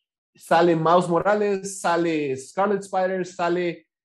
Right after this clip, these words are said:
eh, May Mayday Parker, que hubo una serie en los noven-, noventas que era what, como un what if, que qué pasaría si todos los superhéroes tuvieran hijos y todo.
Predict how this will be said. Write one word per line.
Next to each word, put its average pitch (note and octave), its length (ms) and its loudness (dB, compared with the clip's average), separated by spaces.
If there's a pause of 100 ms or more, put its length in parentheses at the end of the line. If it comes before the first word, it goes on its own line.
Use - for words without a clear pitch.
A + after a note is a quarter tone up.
eh, B2 260 -2
May E3 300 4
Mayday E3+ 380 4
Parker, G3 420 0
que D#3+ 100 -6
hubo D#3+ 180 0
una F#3+ 180 -2
serie G3 260 -4
en G3+ 80 -4
los E3+ 140 -6
noven-, E3 400 -8
noventas D#3+ 760 0
que C3 240 -2
era D#3+ 280 2
what, D#3 440 -2
como D#3 200 -6
un F#3 180 0
what F3+ 140 2
if, G3+ 220 -2
que B2 160 -18
qué D3+ 140 -10
pasaría D#3 380 -2
si B2 260 -8
todos D3+ 180 4
los E3 100 0
superhéroes C3+ 340 -8
tuvieran B2+ 280 -4
hijos E3+ 360 -4
y B2+ 40 -14
todo. G#3+ 300 0